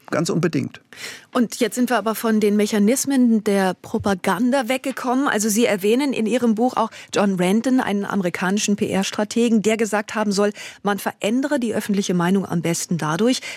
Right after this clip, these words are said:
Speaker 2: dass man die passenden Synonyme finde, um eine Debatte zu lenken. Wie ist das zu verstehen?
Speaker 1: Das ist so zu verstehen, dass man die Eigenschaft hat eines Politikers, der womöglich sehr gemütlich ist.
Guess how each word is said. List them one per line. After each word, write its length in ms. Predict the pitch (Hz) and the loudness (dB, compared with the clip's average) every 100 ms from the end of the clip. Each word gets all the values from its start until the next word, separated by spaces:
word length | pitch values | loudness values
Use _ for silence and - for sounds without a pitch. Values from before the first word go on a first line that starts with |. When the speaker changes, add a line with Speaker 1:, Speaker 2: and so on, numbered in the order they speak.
| - | -4
Speaker 2:
dass 180 | 202 220 | -2 0
man 120 | 208 | 0
die 80 | 214 | 0
passenden 500 | - 269 - 233 202 | -2 -4 2 2 4
Synonyme 580 | 220 220 226 302 240 | 4 4 4 4 2
finde, 380 | 185 170 180 196 - - | 0 0 2 0 -2 -8
um 140 | - 196 | -2 0
eine 260 | 196 190 | 2 0
Debatte 480 | 175 208 196 202 196 | 0 -2 -2 -4 -6
zu 160 | - 175 | -4 -2
lenken. 600 | 156 160 - 156 156 151 | -2 -4 -6 -6 -2 0
Wie 100 | 269 | 0
ist 160 | - | -2
das 160 | - - | -8 -12
zu 100 | - | -16
verstehen? 460 | - - - 135 - - - - | -12 -10 -8 -10 -10 -14 -14 -4
Speaker 1:
Das 160 | 127 | 2
ist 100 | 175 | 2
so 100 | 180 | 2
zu 140 | 170 185 | 2 2
verstehen, 400 | 160 - 180 196 | 0 0 0 2
dass 160 | 165 | 0
man 240 | 160 160 - - _ _ _ - | 0 0 -2 -10 _ _ _ -6
die 80 | |
Eigenschaft 480 | - 117 143 156 123 | 0 2 2 2 -2
hat 140 | 135 - | -4 -2
eines 180 | 101 | -4
Politikers, 800 | - 135 120 131 - - 127 120 | -4 -2 0 0 -2 -2 -2 -2
der 160 | 117 95 | -4 -2
womöglich 580 | 113 113 113 - 113 - | 0 2 0 -2 -6 -2
sehr 160 | 110 | -2
gemütlich 640 | 107 104 110 175 - 190 - | 0 2 2 2 0 -2 0
ist. 280 | 180 - | -2 -2